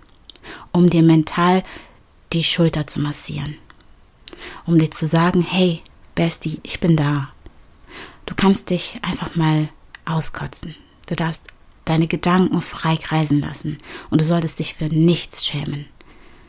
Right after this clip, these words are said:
Ja, ja, die Menschheit, hm, die hat so einiges in uns gepflanzt.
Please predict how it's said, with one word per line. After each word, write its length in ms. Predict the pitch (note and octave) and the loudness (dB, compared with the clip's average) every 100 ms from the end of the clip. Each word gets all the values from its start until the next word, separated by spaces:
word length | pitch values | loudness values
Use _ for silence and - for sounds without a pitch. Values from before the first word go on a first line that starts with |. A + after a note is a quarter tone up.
| - - - - - | -20 -20 -20 -20 -8
Ja, 180 | F3 G3 | 0 2
ja, 320 | G#3 F3+ E3+ - - _ _ - - - - - | 2 -2 -4 -10 -20 _ _ -20 -18 -20 -10 0
die 80 | F3+ | 6
Menschheit, 680 | E3 F#3 - G#3+ A3 - - - - | 6 6 4 2 2 -2 -12 -18 0
hm, 160 | G3 - - - | 0 0 -10 -12
die 80 | F#3 | -6
hat 140 | F3+ | -4
so 140 | - E3+ | -2 -2
einiges 520 | F3 F#3 F3+ E3+ D#3+ | 0 2 2 2 -2
in 120 | - | 0
uns 240 | D#3+ D3+ - | 2 2 -2
gepflanzt. 680 | D3 - C#3 C#3+ - - | -8 -6 -6 -4 -8 -12